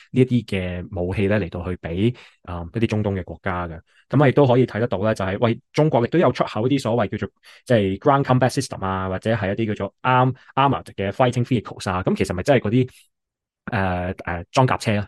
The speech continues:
係咪先？咁裝甲車後邊可唔可以帶一個，呃，火箭嘅發射器咧？咁都可以嘅喎，係咪？咁我哋都知道咧，佢喺呢一啲嘅地方咧，有持續出口，中東地方持續出口咧，呢啲所謂軍備嘅。咁而家成個脈絡咧都好清晰啦。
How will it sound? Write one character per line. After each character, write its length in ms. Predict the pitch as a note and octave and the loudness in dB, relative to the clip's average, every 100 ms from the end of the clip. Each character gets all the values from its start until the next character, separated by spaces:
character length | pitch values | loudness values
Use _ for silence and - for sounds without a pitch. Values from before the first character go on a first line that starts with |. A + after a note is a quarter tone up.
| - | -6
係 80 | F2+ | -4
咪 80 | |
先？ 140 | F#2+ C#3+ | 0 2
咁 20 | |
裝 180 | F#3+ F3+ | 2 2
甲 80 | D3+ | 2
車 160 | D3+ | 2
後 120 | A2+ | 2
邊 140 | G2 G#2 | 2 0
可 60 | |
唔 40 | B2 | 0
可 100 | A#2+ | 0
以 20 | |
帶 220 | - F#2 | -2 -4
一 80 | G#2 | -4
個， 380 | A2 F#2+ F2+ F#2+ _ _ _ - | -2 -4 -6 -10 _ _ _ -8
呃， 160 | F2+ | -8
火 220 | - G2+ | -2 0
箭 200 | A#2+ G2 F#2+ - - | 2 0 -2 -10 -8
嘅 100 | G2+ | -4
發 100 | F#2+ | -2
射 140 | F2+ F2+ | -2 -2
器 120 | F#2+ | 0
咧？ 120 | G#2 | 0
咁 80 | A2+ | 4
都 140 | C#3+ | 4
可 140 | G2 G2+ | 4 0
以 220 | F#2 F2 | -2 -8
嘅 100 | E2+ | -8
喎， 180 | E2 G2 | -8 -4
係 20 | |
咪？ 80 | G2 F#3 - - | -2 -2 -4 -4
咁 100 | C#3+ | 0
我 80 | G#2 | 0
哋 60 | |
都 100 | G2 | 0
知 140 | C3 B2+ | 0 2
道 100 | G2+ | 2
咧， 80 | G#2+ | 0
佢 260 | F#2 F#2 - _ - | -2 -6 -8 _ -8
喺 100 | F#2+ | -4
呢 100 | G#2+ | 0
一 120 | A#2 | 2
啲 200 | A#2 A2+ - | 2 0 0
嘅 160 | G2+ | -6
地 140 | F2+ F2+ | -4 -2
方 160 | G#2+ | 0
咧， 80 | A2+ | 0
有 200 | G2 A2+ | -2 -6
持 200 | - - F2 | -6 -8 -8
續 140 | F2 F#2+ _ _ | -8 -10 _ _
出 160 | - D#3 | -4 -2
口， 180 | - G#2 | 0 0
中 140 | C3 | 2
東 20 | |
地 100 | B2 | 0
方 140 | G2+ A2 | 0 -4
持 140 | - | -6
續 60 | F#2+ | -12
出 140 | - | -10
口 200 | G#2+ F#2 | -8 -4
咧， 100 | G2+ | -2
呢 100 | G#2 | -2
啲 120 | G#2 | -4
所 180 | G2 F#2 | -4 -4
謂 40 | F2+ | 0
軍 260 | B2+ A2+ | 2 2
備 100 | F#2+ | -2
嘅。 220 | D#2+ D#2+ - _ - - | -10 -12 -16 _ -20 -2
咁 120 | F#3+ | 2
而 20 | |
家 120 | D3 F3+ | 6 6
成 200 | G#2+ G2 | 4 2
個 80 | A2 | 0
脈 200 | A2 G2+ | 0 -2
絡 180 | G#2 | -2
咧 120 | C3+ B2+ | 0 0
都 100 | G#2 | 0
好 60 | |
清 140 | - A2 | -2 -6
晰 80 | |
啦。 120 | - | -8